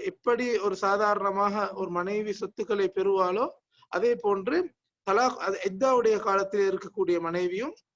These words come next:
சொத்துக்களை பெறுவாள். இத்தா முடிந்திருந்தால் சொத்துக்கள், அதாவது இத்தா, இத்தா முடிந்த நிலைமையிலே அந்த, அதாவது அந்த கணவனிடத்திலே இருந்து எந்த சொத்தும் அவளுக்கு கிடைக்க மாட்டாது.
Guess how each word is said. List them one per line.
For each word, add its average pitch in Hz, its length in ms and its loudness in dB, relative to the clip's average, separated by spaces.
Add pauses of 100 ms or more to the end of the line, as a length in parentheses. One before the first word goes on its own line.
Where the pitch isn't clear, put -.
(200)
சொத்துக்களை 180 420 -2
பெறுவாள். 156 380 -2 (760)
இத்தா 180 300 0
முடிந்திருந்தால் 214 840 0 (1040)
சொத்துக்கள், 208 560 -4 (760)
அதாவது 214 400 2
இத்தா, 185 300 0 (640)
இத்தா 233 320 0
முடிந்த 247 380 0
நிலைமையிலே 202 560 -2 (440)
அந்த, 196 440 2
அதாவது 220 460 2 (1080)
அந்த 196 280 -2 (380)
கணவனிடத்திலே 214 640 2
இருந்து 202 240 0
எந்த 208 220 -2
சொத்தும் 254 420 -8
அவளுக்கு 180 340 0
கிடைக்க 175 380 -2
மாட்டாது. 147 440 -2